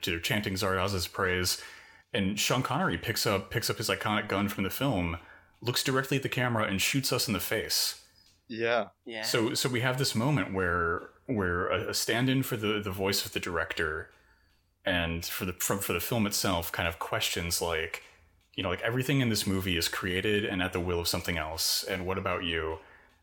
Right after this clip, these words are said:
Speaker 1: And then a few minutes later, we're, we're shot in the face like an Eternal would be later in the
Speaker 3: Yeah.
Speaker 1: film.
Speaker 2: Yeah.
Speaker 3: Like,
Speaker 1: And,
Speaker 3: there's
Speaker 1: like,
Speaker 3: this whole
Speaker 1: so
Speaker 3: oh, sorry.
Speaker 1: intense.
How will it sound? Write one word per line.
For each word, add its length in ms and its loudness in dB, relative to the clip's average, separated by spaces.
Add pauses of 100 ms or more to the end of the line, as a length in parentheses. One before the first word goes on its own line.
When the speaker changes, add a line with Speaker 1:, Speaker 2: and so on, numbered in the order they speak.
(120)
Speaker 1:
And 140 2
then 80 2
a 40 -2
few 200 0
minutes 280 2
later, 360 2
we're, 560 0
we're 100 -2
shot 320 0
in 60 -2
the 80 2
face 320 0
like 140 0
an 80 0
Eternal 580 0 (400)
would 160 0
be 160 0
later 300 2
in 60 4
the 80 4
Speaker 3:
Yeah. 60 0
Speaker 1:
film. 540 -2 (580)
Speaker 2:
Yeah. 260 2
Speaker 3:
Like, 60 -4 (360)
Speaker 1:
And, 180 4
Speaker 3:
there's 80 8
Speaker 1:
like, 80 4
Speaker 3:
this 140 2
whole 160 4
Speaker 1:
so 340 4
Speaker 3:
oh, 80 4
sorry. 220 2
Speaker 1:
intense. 340 -2